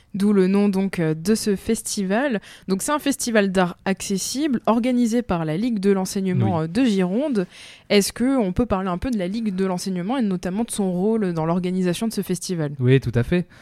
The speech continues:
Speaker 2: Euh, la Ligue de l'enseignement de la Gironde, c'est une association, euh, d'éducation populaire, euh, voilà, qui, qui promeut la, la laï-, la laïcité et lutte, euh, con-, lutte contre les inégalités, euh, et contre toute forme de discrimination. Euh, moi, je travaille à, donc, au service culturel de la Ligue de l'enseignement de, de la Gironde.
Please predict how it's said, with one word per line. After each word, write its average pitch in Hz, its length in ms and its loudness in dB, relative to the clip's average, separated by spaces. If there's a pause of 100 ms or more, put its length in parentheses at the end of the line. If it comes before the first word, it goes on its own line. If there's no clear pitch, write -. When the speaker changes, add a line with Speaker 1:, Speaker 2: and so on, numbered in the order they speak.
(240)
Speaker 2:
Euh, 123 200 6
la 117 140 6
Ligue 127 120 4
de 127 40 4
l'enseignement 123 340 4
de 123 60 6
la 120 60 6
Gironde, 127 300 4
c'est 131 180 4
une 113 80 4
association, 127 720 0
euh, 110 200 4
d'éducation 120 420 -2
populaire, 143 400 4
euh, 117 80 2
voilà, 110 220 0
qui, 101 320 -10
qui - 140 -12
promeut 131 320 -2
la, 113 260 0
la 107 120 -4
laï-, 120 340 -2
la 117 80 0
laïcité 131 480 -2 (420)
et 117 100 0
lutte, - 240 0
euh, 117 140 2
con-, 127 200 -4
lutte 127 180 -2
contre - 240 -2
les 113 180 2
inégalités, 120 600 2
euh, 110 200 4
et 104 40 0
contre - 220 -4
toute - 220 -4
forme 143 240 4
de 123 80 6
discrimination. 117 560 -2 (520)
Euh, 113 640 2
moi, 117 240 0
je 131 140 2
travaille 120 360 2
à, 113 140 2
donc, 113 240 -2
au 110 100 4
service 113 280 -2
culturel 143 440 0
de 117 120 0
la 107 60 2
Ligue 127 120 -2
de 123 60 0
l'enseignement 127 400 0
de, 113 100 -2
de 107 140 -2
la 101 280 0
Gironde. 117 560 -2